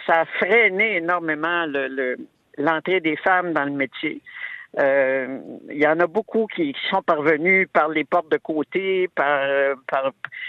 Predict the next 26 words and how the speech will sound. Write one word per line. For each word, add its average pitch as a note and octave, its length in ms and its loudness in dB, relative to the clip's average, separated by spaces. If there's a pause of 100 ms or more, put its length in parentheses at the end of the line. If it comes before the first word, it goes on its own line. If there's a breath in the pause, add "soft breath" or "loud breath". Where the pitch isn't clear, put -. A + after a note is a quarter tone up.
par D#3+ 160 4
en D#3 120 4
dessous, G3+ 840 2
euh, D3 380 4
en, D3 420 0
en D3+ 60 2
faisant E3 340 2
des D#3 160 0
miracles E3 640 2
avec D3 240 0
des C#3+ 100 -12
tout E3 120 -10
petits - 240 -20
budgets, D#3+ 680 2
euh, C3+ 160 -2 (560 loud breath)
euh, A#2 240 -2
des C3+ 160 -2
budgets C#3+ 320 -2
de C#3+ 40 -2
misère, D3 680 4
en C#3+ 80 -4
faisant D3 300 -2
du C#3 120 -8
documentaire D3 720 0
beaucoup. F3 720 -4
Euh, C3+ 220 -4